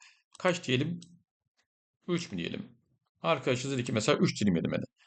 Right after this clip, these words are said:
Üç bölü on ikisini yedim. Bakın üç bölü on ikisini yedim. Peki tamamını bitirdim mi? Bitirmedim. Yani on ikiye böldüm üçün yedim.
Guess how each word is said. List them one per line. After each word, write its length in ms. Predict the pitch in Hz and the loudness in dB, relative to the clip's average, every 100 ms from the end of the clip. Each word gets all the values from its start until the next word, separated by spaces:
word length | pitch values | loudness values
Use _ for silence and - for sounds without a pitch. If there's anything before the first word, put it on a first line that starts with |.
| _ _ - | _ _ 0
Üç 280 | 190 - | 0 2
bölü 120 | 143 135 | 0 2
on 60 | |
ikisini 260 | 110 - 82 | 2 -2 -4
yedim. 220 | 71 - - | -6 -6 -6
Bakın 260 | 92 85 - | -6 -6 0
üç 260 | 165 165 135 | 0 2 2
bölü 100 | 139 | 2
on 80 | |
ikisini 240 | 143 - 92 | 2 0 0
yedim. 160 | 78 - | 2 2
Peki 380 | 156 110 - - - | 4 4 2 -6 -4
tamamını 380 | 135 143 151 151 | -2 0 -2 -2
bitirdim 260 | 170 160 | 0 0
mi? 220 | 139 175 175 | 2 0 -2
Bitirmedim. 480 | 110 135 104 78 78 | 0 4 4 4 4
Yani 220 | 127 131 104 - | 4 4 2 4
on 140 | 170 | 4
ikiye 400 | 175 175 110 101 | 4 4 2 4
böldüm 340 | 143 147 170 | 2 4 2
üçün 220 | 202 - 110 | 2 2 2
yedim. 220 | 165 | 2